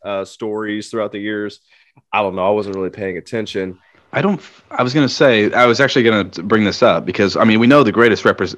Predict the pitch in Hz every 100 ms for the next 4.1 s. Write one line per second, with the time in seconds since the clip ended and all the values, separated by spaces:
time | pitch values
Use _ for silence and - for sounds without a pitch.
0 | - 113 98 82 80 113 110 90 85 95
1 | 98 87 87 85 - - 110 85 87 -
2 | - - - _ - 92 82 - - -
3 | - 123 95 80 - _ - 156 - 76
4 | 62